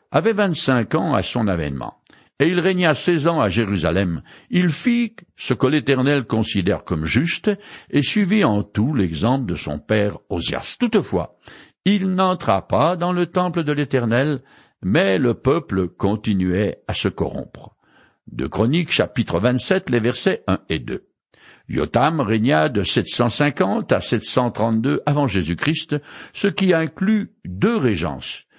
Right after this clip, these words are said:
Une avec son père Osias, rendu incapable d'exercer le pouvoir royal à cause de la maladie de peau dont l'Éternel l'avait frappé, et l'autre avec son fils Ahaz.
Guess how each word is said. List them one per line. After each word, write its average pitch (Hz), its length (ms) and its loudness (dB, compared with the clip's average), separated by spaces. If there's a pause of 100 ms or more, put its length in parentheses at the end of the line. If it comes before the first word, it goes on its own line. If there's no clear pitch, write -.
(400)
Une 156 420 2 (100)
avec 85 260 0
son 87 200 -2
père 85 280 0
Osias, 117 600 0 (220)
rendu 87 360 0
incapable 85 640 -2
d'exercer 78 560 -2
le 85 120 -4
pouvoir 85 400 -2
royal 101 500 0 (260)
à 107 120 0
cause 139 280 0
de 95 100 0
la 90 120 0
maladie 113 400 0
de 95 100 2
peau 160 300 0
dont 92 100 -2
l'Éternel 76 520 -4
l'avait 156 240 0
frappé, 139 600 -2 (400)
et 143 80 2
l'autre 240 400 -2 (120)
avec 147 260 0
son 110 220 0
fils 156 440 -4 (160)
Ahaz. 95 720 0